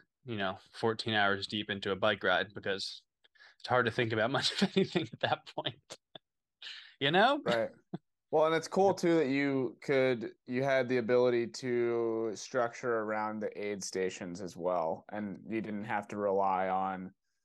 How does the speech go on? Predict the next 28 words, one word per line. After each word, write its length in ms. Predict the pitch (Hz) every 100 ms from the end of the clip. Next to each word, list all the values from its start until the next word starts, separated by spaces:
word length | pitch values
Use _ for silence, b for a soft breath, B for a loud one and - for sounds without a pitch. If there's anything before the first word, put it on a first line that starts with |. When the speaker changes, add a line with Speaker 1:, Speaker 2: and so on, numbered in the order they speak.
| _ _ _ _ _ _ _ _ -
Speaker 2:
carrying 560 | - 98 92 87 87
everything, 600 | 78 82 80 - 90 78
and 180 | 78 80 -
that, 220 | 87 98
I 20 | 98
don't 100 | 101
know, 80 | 110
it 60 |
just, 80 | 123
Speaker 1:
Yes. 360 | 110 101 - -
Speaker 2:
it 100 | 113
provides 420 | 127 107 104 98
a 40 | 95
little 160 | 92
bit 120 | 90
of 80 | 90
a 60 | 78
framework. 720 | - 101 92 90 85 87 - _ _ _ _ _ _ -
Speaker 1:
Yeah, 340 | 151 131 104
exactly. 580 | 123 117 120 110 107 104
And 140 | 117 117
that 140 | 123
was, 320 | 120 113 101
uh, 440 | - 120 110 107 107
one 280 | 131 120 117
of 160 | 113 107
the 400 | 113 113 113 -
most 760 | 131 117 113 113 113 110 - -